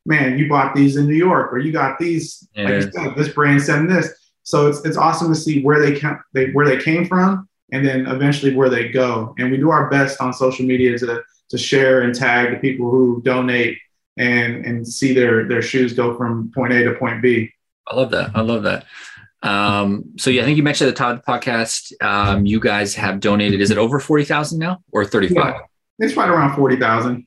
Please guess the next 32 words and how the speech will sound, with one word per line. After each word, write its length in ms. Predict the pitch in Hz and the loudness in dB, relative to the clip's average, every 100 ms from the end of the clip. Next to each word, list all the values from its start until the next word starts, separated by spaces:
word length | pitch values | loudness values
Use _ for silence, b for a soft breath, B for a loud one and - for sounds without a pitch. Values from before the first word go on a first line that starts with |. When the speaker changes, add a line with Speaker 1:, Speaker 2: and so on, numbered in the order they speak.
| _ | _
Speaker 2:
Over 160 | 104 98 | -14 -10
forty 240 | 98 101 | -6 -2
thousand. 320 | 107 - - - | -2 -4 -10 -6
So 100 | 107 | -2
you've 100 | 107 | 2
been 120 | 113 | 4
busy. 180 | - - | 2 -4
How 340 | - - 160 | -4 0 2
many 240 | 190 180 175 | 2 2 2
sneakers 560 | - 127 123 120 110 | 2 0 2 0 0
do 120 | 110 | -2
you 100 | 104 | -4
think 260 | 110 110 101 | -2 -4 -4
you 80 | 101 | -2
guys 400 | 95 92 95 - | 0 0 -2 -6
have, 460 | 92 92 92 82 | -6 -4 -4 -4
um, 600 | 92 92 90 90 90 92 - | -2 0 2 2 0 -4 -6
that 120 | 113 | -4
have 120 | 104 | -4
passed 680 | - 110 107 - - - - | -4 -4 -2 -4 -8 -14 -18
through 360 | - 110 104 98 | -2 2 4 4
Havasul 540 | 95 92 98 - 92 90 | 0 -4 -6 -2 -2 -2
this 180 | 85 | -4
year? 180 | 98 90 | 0 0
Do 120 | 85 | 0
you, 80 | 87 | -6
do 60 | - | -6
you 80 | 90 | -4
have 120 | 92 | -4
a 40 | 90 | -2
rough 220 | 92 - | -2 -2
idea? 380 | 98 101 135 | -2 2 0